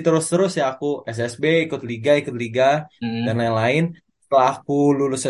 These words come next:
Speaker 1: S M A, akhirnya di situ, eh, momen-momennya kan, eh, now or nothing kan. Aku
Speaker 2: Hmm.
Speaker 1: bilang ke orang tua minta persetujuan, boleh nggak misalkan aku cari negara yang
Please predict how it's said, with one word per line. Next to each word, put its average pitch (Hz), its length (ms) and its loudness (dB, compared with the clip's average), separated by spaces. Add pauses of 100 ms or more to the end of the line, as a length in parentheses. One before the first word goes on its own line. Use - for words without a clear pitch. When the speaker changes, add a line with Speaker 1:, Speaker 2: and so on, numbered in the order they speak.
Speaker 1:
S - 20 -12 (140)
M 127 40 -8 (120)
A, 180 380 0 (960)
akhirnya 160 380 2
di 151 120 0
situ, 160 200 -4 (400)
eh, 117 400 4 (120)
momen-momennya 127 960 -2 (120)
kan, 107 140 0 (440)
eh, 101 160 -2 (100)
now 131 120 6 (100)
or 123 80 2 (100)
nothing 123 320 -4 (100)
kan. 104 100 -2 (540)
Aku 127 120 2
Speaker 2:
Hmm. 143 80 2
Speaker 1:
bilang 139 220 2
ke 131 100 -4
orang 113 240 0
tua 131 180 2
minta - 240 -4
persetujuan, 117 600 2 (320)
boleh 123 260 4
nggak 104 180 2 (120)
misalkan 104 440 0 (540)
aku 107 140 0 (160)
cari 123 200 6 (120)
negara 107 480 2 (920)
yang 170 200 6